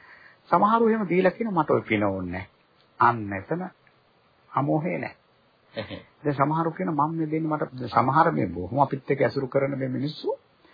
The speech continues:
Speaker 1: "මම ඔය මොකද බලාපොරොත්තු, පින්වත් මට බලාපොරොත්තුවක් නැහැ."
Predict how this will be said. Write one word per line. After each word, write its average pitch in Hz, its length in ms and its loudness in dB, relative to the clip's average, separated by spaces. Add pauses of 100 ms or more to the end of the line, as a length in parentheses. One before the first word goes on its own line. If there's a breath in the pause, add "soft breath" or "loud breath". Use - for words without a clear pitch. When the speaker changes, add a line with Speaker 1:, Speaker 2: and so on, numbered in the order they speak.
(460 soft breath)
Speaker 1:
"මම 190 180 0
ඔය 185 200 6
මොකද 160 280 0
බලාපොරොත්තු, 151 520 4
පින්වත් 160 380 -2
මට 139 160 0
බලාපොරොත්තුවක් 120 760 2
නැහැ." - 220 -10